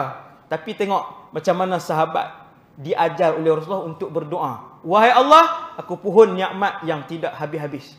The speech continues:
Ah, semua. Aiman la yanfad, nikmat yang tak habis. Kemudian apa dia yang Ibnu Mas'ud minta? Ah, ni bijak ah, tengok ah. Dia kata, "Ya Allah,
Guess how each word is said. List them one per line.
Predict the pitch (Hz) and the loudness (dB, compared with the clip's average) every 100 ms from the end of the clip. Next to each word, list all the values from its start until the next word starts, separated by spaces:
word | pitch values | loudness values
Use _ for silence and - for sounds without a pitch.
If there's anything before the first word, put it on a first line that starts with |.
| _ _ _ - | _ _ _ -20
Ah, | 113 | -16
semua. | - 180 156 - _ _ _ _ _ _ _ _ _ _ _ _ _ _ _ _ _ _ _ _ _ _ _ _ _ _ _ _ _ _ _ _ - | -12 -10 -12 -14 _ _ _ _ _ _ _ _ _ _ _ _ _ _ _ _ _ _ _ _ _ _ _ _ _ _ _ _ _ _ _ _ -20
Aiman | 120 143 135 117 123 | -14 -12 -10 -10 -8
la | 127 | -6
yanfad, | 123 117 - 170 - - _ - | -8 -10 -10 -10 -12 -20 _ -14
nikmat | 123 131 - 123 | -12 -12 -12 -14
yang | |
tak | - - | -12 -8
habis. | 185 190 - _ _ - | -8 -10 -16 _ _ -12
Kemudian | 156 175 202 175 | -8 -4 -4 -6
apa | - | -8
dia | 175 185 170 | -2 0 0
yang | 156 156 - | -4 -10 -8
Ibnu | 156 151 165 | -8 -8 -8
Mas'ud | 160 - 165 | -8 -8 -8
minta? | 156 143 180 208 - - - | -8 -2 -2 -2 -10 -20 -20
Ah, | 110 | -16
ni | 120 127 | -14 -12
bijak | 139 131 165 | -8 -4 -2
ah, | 156 165 | -4 -6
tengok | 143 147 | -8 -8
ah. | 180 - - _ _ - | -10 -18 -20 _ _ -14
Dia | 135 | -8
kata, | 131 127 139 | -8 -6 -4
"Ya | 139 | -4
Allah, | 127 160 | -6 -8